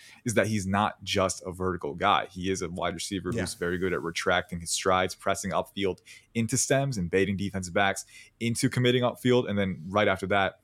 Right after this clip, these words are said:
Speaker 1: he can sink his hips. He can turn on a dime on those comebacks and hitches. And that ability to pressure vertically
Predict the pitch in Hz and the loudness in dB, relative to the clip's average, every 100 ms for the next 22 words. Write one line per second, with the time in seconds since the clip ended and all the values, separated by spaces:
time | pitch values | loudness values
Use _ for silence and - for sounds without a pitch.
0 | _ - 113 98 - 107 104 - 113 - | _ -6 -4 -4 -2 -2 -2 2 2 2
1 | - 101 95 - 107 101 92 90 95 101 | -6 -6 -6 0 2 2 0 2 2 4
2 | 98 95 87 - 98 104 98 - 92 98 | 2 -2 -4 -4 0 0 -2 -4 -4 -2
3 | 110 101 - - - _ - 101 95 - | 0 -2 -4 -20 -20 _ -6 -4 -4 -8
4 | 104 95 113 117 92 101 107 117 120 - | -8 -2 0 0 0 2 2 0 -4 -8
5 | 104 95 92 - - 104 104 - 123 135 | -6 -6 -8 -16 -2 0 0 -2 -4 -6
6 | _ 110 98 104 110 120 117 | _ -8 -2 -2 0 -2 -2